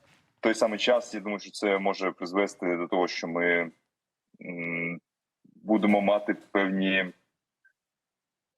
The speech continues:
назвімо це, козирі при переговорах. Тому що, як би там не було, воно до того йде. Як би цього ми не хотіли, я особисто не хочу цих перемовин,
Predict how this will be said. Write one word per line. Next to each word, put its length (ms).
назвімо 380
це, 140
козирі 400
при 160
переговорах. 640
Тому 240
що, 120
як 160
би 100
там 200
не 60
було, 280
воно 200
до 60
того 240
йде. 240
Як 160
би 80
цього 240
ми 160
не 160
хотіли, 680
я 220
особисто 580
не 120
хочу 280
цих 200
перемовин, 460